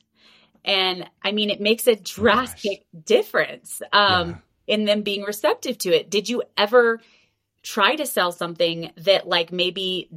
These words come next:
Speaker 1: didn't, um, you didn't customize it? Like, did you, was that a learning process, or did you just always naturally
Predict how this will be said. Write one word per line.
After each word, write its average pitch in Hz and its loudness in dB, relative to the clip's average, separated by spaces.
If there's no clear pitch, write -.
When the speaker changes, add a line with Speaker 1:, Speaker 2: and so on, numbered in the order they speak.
Speaker 1:
didn't, 185 -2
um, 165 -2
you 196 -2
didn't 247 0
customize 160 -4
it? - -6
Like, 185 -2
did 220 -2
you, 214 -2
was 214 -4
that 254 2
a 240 2
learning 269 2
process, 320 -2
or 262 -2
did 226 0
you 208 -8
just 214 -4
always 220 2
naturally 190 -4